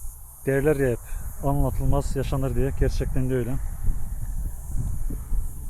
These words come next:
Evet, şöyle tekrar gösterdiğim zaman ileriye doğru lavanta tarlası devam edip gidiyor. Burası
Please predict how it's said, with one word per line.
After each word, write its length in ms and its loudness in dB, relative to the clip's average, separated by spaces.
Evet, 240 -2
şöyle 300 0
tekrar 360 -4
gösterdiğim 520 -4
zaman 260 -2
ileriye 420 0
doğru 360 -2
lavanta 400 -2
tarlası 520 -2
devam 280 -2
edip 240 -6
gidiyor. 280 -2
Burası 500 -2